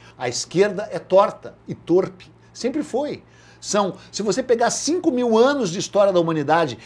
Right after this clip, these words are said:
esses cinco mil anos, de certa forma, foram de direita, mesmo antes da invenção desse conceito. Aliás, ele próprio,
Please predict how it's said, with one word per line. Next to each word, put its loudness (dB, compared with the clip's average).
esses 2
cinco -2
mil 0
anos, 0
de -6
certa 0
forma, 4
foram 8
de -6
direita, 0
mesmo 0
antes 6
da -2
invenção 0
desse -2
conceito. 2
Aliás, 2
ele 0
próprio, 0